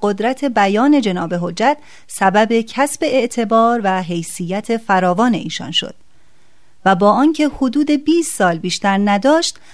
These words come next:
پس از فراغت از تحصیل در عتبات، قصد عزیمت به ایران کرد. گروه کثیری از طلاب علوم دینی و علماء ساکن کربلا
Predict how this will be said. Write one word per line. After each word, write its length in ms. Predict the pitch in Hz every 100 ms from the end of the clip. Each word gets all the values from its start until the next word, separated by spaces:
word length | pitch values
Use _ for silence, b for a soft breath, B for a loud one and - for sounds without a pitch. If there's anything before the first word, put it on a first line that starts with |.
| b b -
پس 220 | 262 262
از 200 | 233 -
فراغت 500 | 196 185 180 233 330
از 160 | 302
تحصیل 580 | - 269 247 277 269 269
در 180 | 247 233
عتبات، 680 | 214 226 226 226 254 285 285 - -
قصد 340 | 233 - -
عزیمت 760 | 220 - 180 170 175 196 294 -
به 80 | 240
ایران 360 | 196 165 139
کرد. 320 | - 135 107 - - - - - - - - - - - - - - 214
گروه 380 | 269 320 330 339
کثیری 520 | 277 240 - 311 320
از 160 | 294
طلاب 460 | 285 220 208 226 262
علوم 440 | 262 190 180 180
دینی 420 | 160 160 170 233 254
و 180 | 220 -
علماء 520 | 196 190 202 240 247
ساکن 480 | - 185 190 294 302
کربلا 600 | 285 247 226 226 233